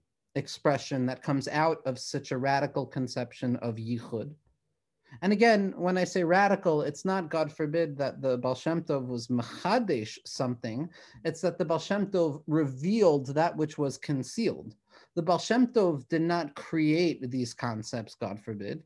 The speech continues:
The Baal Shem Tov was given permission to reveal these teachings based on the teachings of the Arizal, based on the teachings of Rabbi Shimon Bar Yochai, based on the teachings of Moshe Rabbeinu.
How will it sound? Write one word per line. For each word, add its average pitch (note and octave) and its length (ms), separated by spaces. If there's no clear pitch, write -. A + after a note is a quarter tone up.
The D#3+ 80
Baal D#3+ 140
Shem G3+ 300
Tov F#3 280
was D#3+ 180
given E3+ 360
permission F3 760
to E3+ 120
reveal E3+ 440
these D#3+ 260
teachings - 800
based F#3+ 360
on F3+ 160
the D3+ 60
teachings D3+ 480
of B2+ 120
the C3 80
Arizal, A2 640
based F#3+ 320
on E3+ 120
the E3 80
teachings D3+ 540
of B2+ 140
Rabbi B2+ 100
Shimon B2+ 320
Bar A#2 120
Yochai, A2 420
based G3+ 300
on E3+ 120
the D#3 80
teachings D3+ 480
of B2+ 120
Moshe B2+ 360
Rabbeinu. G2+ 460